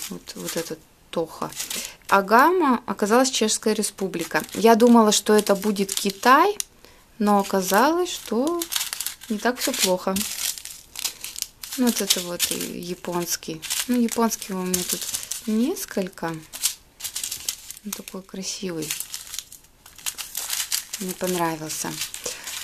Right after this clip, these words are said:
Вот. Также я скачала схемы с интернета. Яиц, вот такие вот яйца. Мне из них нра-, понравилось больше всего вот почему-то это и вот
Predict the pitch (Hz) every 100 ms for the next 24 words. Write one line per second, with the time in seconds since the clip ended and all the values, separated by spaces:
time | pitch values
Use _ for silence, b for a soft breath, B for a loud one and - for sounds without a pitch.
0 | - 196 202 202 185 - - - - -
1 | - - - _ _ _ - - - 240
2 | 233 208 208 214 - 214 - 220 208 196
3 | - - 294 339 285 - 208 196 202 196
4 | 202 196 185 - 165 156 - - - -
5 | - - - - - - 196 185 185 254
6 | - - 185 190 - _ - 180 - -
7 | 165 165 185 254 254 262 277 294 311 -
8 | 320 311 320 _ _ - - B B B
9 | B B B B B B B - 233 240
10 | 277 262 208 214 240 240 214 202 214 220
11 | 214 214 214 214 208 185 180 180 190 190
12 | - - 180 185 180 - - 208 - 185
13 | 180 247 339 - 233 233 226